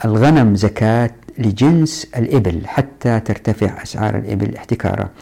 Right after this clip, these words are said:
يعني، آه، واحد عنده كثير من الإبل، آه، ما يخرج الإبل كزكاة، يخرج مكانها أغنام، لا، يمنع من ذلك. ليه؟ حتى تكثر الإبل في الأسواق عندما يأخذوها الفقراء اللي يمكن يبيعوها.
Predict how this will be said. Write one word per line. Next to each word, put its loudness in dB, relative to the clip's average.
يعني، 2
آه، -2
واحد 0
عنده -2
كثير 4
من 4
الإبل، 2
آه، -6
ما 4
يخرج 2
الإبل 0
كزكاة، 0
يخرج 0
مكانها 0
أغنام، 2
لا، 2
يمنع 6
من 4
ذلك. 0
ليه؟ 2
حتى -4
تكثر 2
الإبل 4
في 0
الأسواق -2
عندما 2
يأخذوها 2
الفقراء 0
اللي -2
يمكن 0
يبيعوها. -2